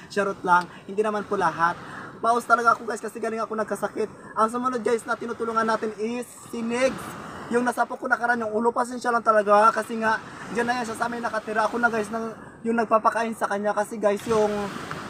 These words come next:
nanay niya, parang iniwan na siya ng nanay niya, parang ganun. Hindi ko pa maintindihan sa bata na to, basta ako nagpapakain lang sa kanya guys. Tumutulong lang ako magpakain sa kanya para kahit papaano guys is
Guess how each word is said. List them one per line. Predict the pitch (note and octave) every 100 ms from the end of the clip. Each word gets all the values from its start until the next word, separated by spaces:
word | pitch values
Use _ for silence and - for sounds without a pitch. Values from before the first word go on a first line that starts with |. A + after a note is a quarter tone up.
| -
nanay | A3 A#3 B3
niya, | A3+ G3 G3 G#3+ - - - -
parang | G#3+ A3 A3+ A3 A3 A3 G#3 - -
iniwan | A3+ B3+ B3
na | A#3
siya | - A#3
ng |
nanay | A3+ A3 G3+
niya, | G3+
parang | A3+ A#3
ganun. | A3 G#3+ F3+ A3 G#4 - - -
Hindi | A#3+
ko | A#3
pa | A#3+
maintindihan | A#3+ A#3+ A#3
sa | A3+
bata | A3+ A3 A3+
na |
to, | G#3+
basta | A3+ G#3+ A3+
ako | -
nagpapakain | A#3 G#3 G#3 G#3 G#3+ G#3+
lang | G#3
sa | G#3+
kanya | G#3 G#3+
guys. | G3+ G3 F3+ - - - -
Tumutulong | G#3 G#3+ A3 A3
lang | A3
ako | G#3+
magpakain | G#3 G#3 G3+ G#3
sa | G#3
kanya | D#4+ E4 -
para | G3+
kahit | G3+ G3+ F#3+
papaano | F#3+ F#3+ G3+ G3
guys | G3+ G3
is | G3+